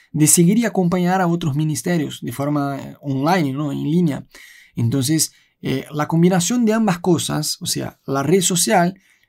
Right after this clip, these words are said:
que por sí sola, con su funcionamiento, eh, digamos, ayuda a que un cristiano siga a otro cristiano, un ministerio siga a otro ministerio, y aparte el comportamiento del cristiano que busca consumir contenido de otras iglesias también,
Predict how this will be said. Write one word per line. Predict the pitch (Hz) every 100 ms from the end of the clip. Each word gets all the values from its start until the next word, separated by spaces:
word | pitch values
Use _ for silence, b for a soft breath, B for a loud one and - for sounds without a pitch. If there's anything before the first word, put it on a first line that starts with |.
| b
que | 143
por | 131 131
sí | 156
sola, | - 196 170 165 165 - _
con | - 127
su | 123 156
funcionamiento, | - 143 - 165 165 185 165 160 175 175 B B B -
eh, | 143 127 120 117
digamos, | 143 139 120 -
ayuda | 139 120 - 214 170
a |
que | -
un | 156
cristiano | 147 147 123 170 165 139
siga | - 180 170
a |
otro | 156 165 160 151
cristiano, | 147 139 - 160 151
un | 160
ministerio | 156 143 123 156 147
siga | - 165
a | 156
otro | 156
ministerio, | 156 165 175 180 170 185 - B B B B B B B _ _
y | 247 285 277 247 _ _
aparte | 143 - 170 170 170
el | 170
comportamiento | 170 156 160 156 165 175
del | 156 151
cristiano | 165 165 185 185 170
que | 170 131
busca | 147 214 - - 139
consumir | - 147 - 170 175
contenido | 170 151 170 175 160
de | 147
otras | 147 151 -
iglesias | 160 160 143 120
también, | 185 196 190 196